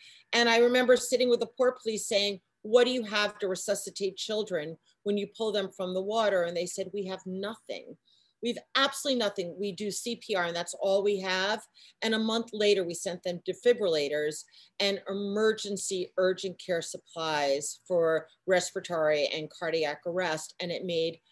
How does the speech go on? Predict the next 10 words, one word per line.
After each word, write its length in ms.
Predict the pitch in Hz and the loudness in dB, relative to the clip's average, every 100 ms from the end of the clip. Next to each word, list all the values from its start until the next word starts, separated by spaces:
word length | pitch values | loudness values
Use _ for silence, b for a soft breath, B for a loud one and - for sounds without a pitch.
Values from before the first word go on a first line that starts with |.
| _ | _
an 100 | 208 | -2
enormous 540 | 196 196 185 175 175 - | -2 0 0 -2 -4 -6
difference 440 | 180 - 160 - | -8 -6 -10 -10
in 80 | 156 | -8
their 180 | 143 139 | -6 -6
capacity. 880 | - - 131 131 - 151 71 73 - b b - | -10 -12 -8 -8 -8 -8 -8 -8 -14 b b -2
Another 540 | 214 233 285 302 262 | 2 4 6 8 6
good 240 | 180 208 | 6 4
example 580 | 175 - 165 156 - | 4 2 0 2 -2
of 80 | 135 | 0